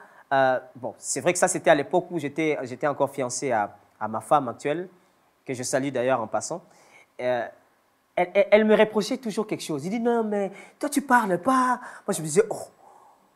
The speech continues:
mais pourquoi tu veux que je parle ? » Quelquefois, on était là, tout et tout, mais il me dit, « Mais toi, tu parles pas. » Je dis, « Ah, mais qu'est-ce que tu... Mais je t'avais déjà, je t'ai dit que je t'aime, non ? Attends, tu veux quoi ? Que je te dise, je t'aime à chaque fois, je t'aime, je t'aime ? »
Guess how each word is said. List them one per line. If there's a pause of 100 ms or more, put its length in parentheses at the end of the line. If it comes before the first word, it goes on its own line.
mais
pourquoi
tu
veux
que
je
parle ? » (460)
Quelquefois,
on
était
là,
tout
et
tout,
mais (240)
il
me
dit, «
Mais
toi,
tu
parles
pas. »
Je
dis, «
Ah,
mais
qu'est-ce
que
tu... (180)
Mais
je
t'avais
déjà,
je
t'ai
dit
que
je
t'aime,
non ? (540)
Attends,
tu
veux
quoi ?
Que
je
te
dise,
je
t'aime
à
chaque
fois,
je
t'aime,
je
t'aime ? »